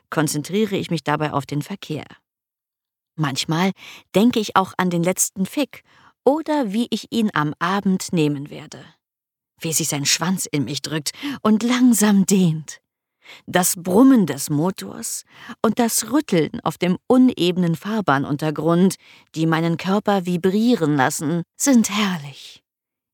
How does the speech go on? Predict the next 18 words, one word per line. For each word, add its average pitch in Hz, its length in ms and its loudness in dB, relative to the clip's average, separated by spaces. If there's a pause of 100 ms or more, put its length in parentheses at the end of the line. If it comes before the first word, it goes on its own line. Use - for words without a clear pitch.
Durch 160 220 2
das 139 240 -4
monotone, 160 800 2 (320)
beständige 190 760 0
Wackeln 170 440 2 (280)
wird 220 220 -2 (120)
alles 269 440 0
gut 196 220 -2
durchblutet, 147 720 -6 (320)
bis - 200 2
meine 175 200 0
Schamlippen 196 640 0
anschwellen 185 680 -2 (320)
und 269 180 4
gegen 208 220 0
mein 208 240 2
Höschen 156 400 -2
drücken. - 460 -10